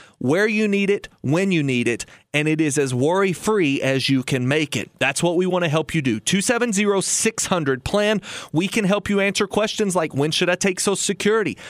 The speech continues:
Where should I be putting my four oh one K money right now? How am I going to achieve the income that I desire, Dale?" And again, based off of this show, many of us probably don't even know how much we need. We can help you figure out how much income you need,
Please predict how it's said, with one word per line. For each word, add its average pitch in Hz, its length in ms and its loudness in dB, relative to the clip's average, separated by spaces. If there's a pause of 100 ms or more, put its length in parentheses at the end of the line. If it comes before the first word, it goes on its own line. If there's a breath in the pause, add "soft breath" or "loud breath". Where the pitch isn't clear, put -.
(140 loud breath)
Where 147 220 2
should 208 180 0
I 214 100 0
be 220 180 2
putting 208 340 0
my 160 140 0
four 180 240 0
oh 175 40 2
one 165 180 0
K 185 240 0
money 143 280 0
right 131 200 0
now? 139 300 -2 (300 loud breath)
How 180 280 2
am 208 100 0
I 196 100 2
going 185 360 0
to 190 240 0 (480 loud breath)
achieve 240 600 0
the 220 220 2
income 151 580 0 (220 loud breath)
that 170 120 2
I 160 160 2
desire, 156 520 2
Dale?" 117 360 0 (160 loud breath)
And 156 320 -2
again, 151 400 0 (280)
based 156 280 0
off 170 160 0
of 143 140 -2
this 226 140 2
show, 131 360 2 (180 loud breath)
many 208 340 2
of 214 100 2
us 165 160 0
probably 220 640 0
don't 190 240 0
even 185 180 0
know 175 140 2
how 160 180 0
much 156 240 0
we 139 160 2
need. 170 440 0 (280 loud breath)
We 180 260 2
can 254 200 0
help 220 320 0
you 214 80 2
figure 190 320 2
out 160 140 0
how 170 120 0
much 156 200 0
income 151 360 0
you 127 120 2
need, 185 420 2